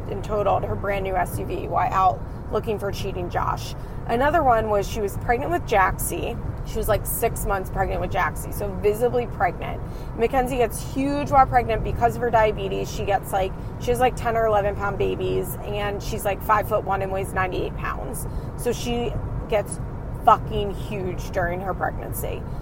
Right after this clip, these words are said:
So Mackenzie was visibly pregnant. She had a friend. Now remember, I'm doing this without notes. I'm doing this off the top of my head. She had a friend that was being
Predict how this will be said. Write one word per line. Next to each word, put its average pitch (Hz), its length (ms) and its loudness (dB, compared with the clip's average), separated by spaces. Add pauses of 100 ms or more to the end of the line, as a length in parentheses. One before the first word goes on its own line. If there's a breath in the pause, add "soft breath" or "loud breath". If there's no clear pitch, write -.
(180 loud breath)
So 240 320 6
Mackenzie 233 460 0
was 220 200 0
visibly 277 380 0
pregnant. 190 640 0
She - 480 -4
had 294 300 2
a 220 280 -2 (340)
friend. 202 500 2 (140)
Now 226 120 4
remember, 220 320 4
I'm 214 100 2
doing 208 220 2
this 208 160 -2
without 208 220 2
notes. 196 440 2
I'm - 160 -4
doing 196 220 0
this 190 140 -2
off 185 180 4
the 196 60 -4
top 185 220 0
of 180 80 -8
my 190 80 -4
head. 180 260 0 (480 loud breath)
She - 360 -2
had 302 240 2
a 269 180 2
friend 196 880 0 (240)
that 196 220 4
was 208 220 -2
being 208 520 -4